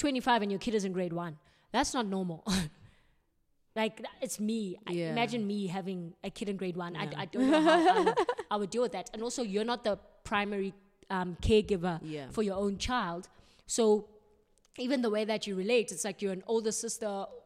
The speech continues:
Speaker 1: who's a friend, but at the same time, you're constantly feeling undermined because somebody else is doing the role that
Speaker 2: Yeah.
Speaker 1: society says you should be doing in a
Speaker 2: Yeah.
Speaker 1: specific way. So I was thinking about that, and I was like,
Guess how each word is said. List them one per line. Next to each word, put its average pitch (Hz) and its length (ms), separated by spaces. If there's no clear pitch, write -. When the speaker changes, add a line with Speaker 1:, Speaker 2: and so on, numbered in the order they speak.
Speaker 1:
who's 190 220
a 185 80
friend, 226 400
but 208 100
at 208 120
the 208 80
same 220 240
time, 202 260
you're 190 120
constantly 214 600
feeling 202 460
undermined 180 580
because 175 380
somebody 214 480
else 202 240
is 170 80
doing 190 260
the 170 120
role 180 240
that 170 260
Speaker 2:
Yeah. 156 140
Speaker 1:
society 185 520
says 175 420
you 180 160
should 185 300
be 190 140
doing 180 340
in 226 180
a 190 40
Speaker 2:
Yeah. - 20
Speaker 1:
specific 196 500
way. 175 320
So 233 300
I 220 60
was 240 180
thinking 330 300
about 202 240
that, 220 60
and 208 60
I 208 60
was 196 140
like, 202 160